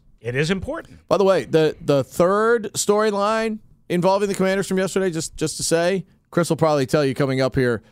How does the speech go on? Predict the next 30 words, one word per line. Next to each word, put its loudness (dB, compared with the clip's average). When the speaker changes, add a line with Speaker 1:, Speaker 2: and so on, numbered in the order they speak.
Speaker 2:
in 0
the -2
trending, 0
and 0
it 0
hasn't 0
got 0
even -2
mentioned -2
in -4
forty-five -2
minutes. -2
And -2
it's 0
one 2
of 0
those 0
storylines 0
that 0
normally 2
would 2
get 2
mentioned 4
all 6
the 2
time 4
because 0
of 0
the 2
position 0